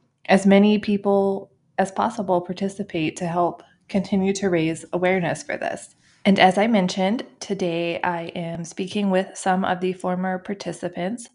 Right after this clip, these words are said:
about their experience participating.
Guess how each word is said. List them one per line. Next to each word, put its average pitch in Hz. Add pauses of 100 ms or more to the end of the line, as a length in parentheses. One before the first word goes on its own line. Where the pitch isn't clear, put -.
(460)
about 160
their 170
experience 175
participating. 175